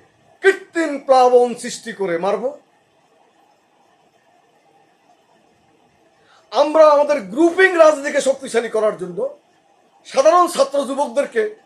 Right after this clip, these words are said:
নেশাগ্রস্ত করার জন্য টাকা দিয়ে গাঁজা, ইয়াবা খাওয়ানোর ব্যবস্থা করব? এটা কি রাজনীতি? হাজার হাজার কোটি টাকা আছে, থাকলেই আপনি এমপি হয়ে যাবেন, মন্ত্রী হয়ে যাবেন।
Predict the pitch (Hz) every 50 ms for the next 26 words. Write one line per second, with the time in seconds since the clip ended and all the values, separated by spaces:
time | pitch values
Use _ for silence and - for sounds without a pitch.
0 | _ - 190 262 - 226 320 320 - 320 294 - - 311 294 - _ _ _ _
1 | _ _ _ _ _ _ _ 233 247 269 277 285 247 277 254 247 254 247 254 254
2 | 254 285 277 262 254 247 240 - 247 247 247 233 233 240 220 202 202 - - 226
3 | 247 262 240 240 233 226 - 175 220 226 214 226 220 208 196 185 - _ _ _
4 | 180 214 233 247 233 - 226 226 - 233 254 269 269 285 302 302 - _ _ _
5 | _ _ _ _ _ _ _ _ _ _ _ _ _ _ _ _ _ _ _ _
6 | _ _ - 277 302 311 269 294 294 294 302 294 320 330 330 320 311 - - _
7 | _ _ _ _ _ _ _ _ _ _ _ _ _ _ _ _ _ _ _ _
8 | _ _ _ _ _ _ _ _ _ _ _ _ _ _ _ _ _ _ _ -
9 | 277 294 302 339 339 320 320 320 320 302 - 311 311 302 302 285 269 277 277 254
10 | - 240 247 240 - - _ _ _ _ _ _ - 269 - - 330 359 349 339
11 | 330 339 330 330 311 311 - 294 269 302 302 294 302 294 294 285 277 294 277 277
12 | 277 254 277 269 262 269 254 269